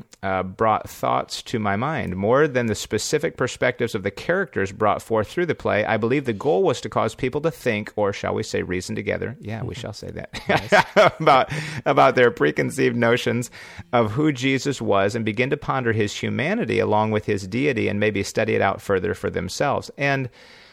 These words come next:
Speaker 1: I,
Speaker 2: Yeah.
Speaker 1: I guess I hadn't quite thought of that, but to say,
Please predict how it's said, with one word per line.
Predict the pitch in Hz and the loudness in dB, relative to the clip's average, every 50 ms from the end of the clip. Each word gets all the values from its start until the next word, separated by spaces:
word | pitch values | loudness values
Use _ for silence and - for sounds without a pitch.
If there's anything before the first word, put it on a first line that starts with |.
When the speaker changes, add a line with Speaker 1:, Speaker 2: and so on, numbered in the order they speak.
| - - _ _ _ _ _ _ - | -20 -20 _ _ _ _ _ _ -20
Speaker 1:
I, | - - - | -20 -20 -18
Speaker 2:
Yeah. | - - - - - 127 151 156 151 | -16 -14 -10 -4 2 4 4 4 4
Speaker 1:
I | 151 | 4
guess | 151 185 170 - | 2 2 4 4
I | 156 | 4
hadn't | 156 170 156 147 | 4 4 2 2
quite | - - 139 127 117 - | 0 2 2 2 2 0
thought | - - 127 113 123 135 | 0 2 4 4 6 4
of | 147 139 | 2 0
that, | 147 143 160 190 - _ _ _ - | 0 -2 -2 -4 -8 _ _ _ -2
but | 120 123 123 120 | 2 2 2 2
to | - 127 | 2 -2
say, | 113 - - 120 117 113 110 - | 0 2 2 4 4 4 2 0